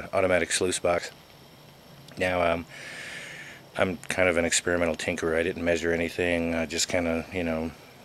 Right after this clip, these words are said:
after judging what I'd seen online and just from experience of building stuff, I kinda threw this thing together. So I wanted to show you my truly, it's gonna be the first run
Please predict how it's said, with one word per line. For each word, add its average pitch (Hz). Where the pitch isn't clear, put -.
after 85
judging 85
what 82
I'd 82
seen 87
online 82
and 76
just 78
from 78
experience 80
of 76
building 82
stuff, 82
I 80
kinda 78
threw 85
this -
thing 82
together. 90
So -
I -
wanted 87
to 85
show 101
you 90
my 82
truly, 82
it's -
gonna 104
be 98
the 87
first 92
run 82